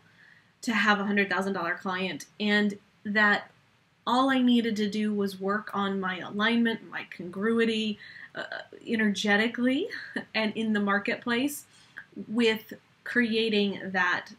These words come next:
possibility, right? With actualizing that possibility. And then c-, clearing all the points of view that you have about what that would mean. And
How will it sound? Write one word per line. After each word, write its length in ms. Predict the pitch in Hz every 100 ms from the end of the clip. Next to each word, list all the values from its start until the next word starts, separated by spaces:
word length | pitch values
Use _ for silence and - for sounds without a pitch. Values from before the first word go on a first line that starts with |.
| _ _ _ -
possibility, 720 | 190 190 180 175 139 - - _
right? 320 | 208 202 196
With 160 | 202 202
actualizing 600 | 175 185 208 185 190 185
that 200 | - -
possibility. 560 | - - 175 160 175 - - -
And 80 | 226
then 180 | 233 226
c-, 140 | 240 - _
clearing 380 | - 269 247 226
all 120 | 214
the 80 | 208
points 280 | 214 208
of 80 | 202
view 120 | 196 190
that 180 | 190
you 80 | 190
have 600 | 196 - 208 202 202 185
about 340 | 196 185 180 -
what 200 | 180 -
that 220 | 170 151
would 160 | 165
mean. 360 | 180 160 113 113
And 180 | 196 202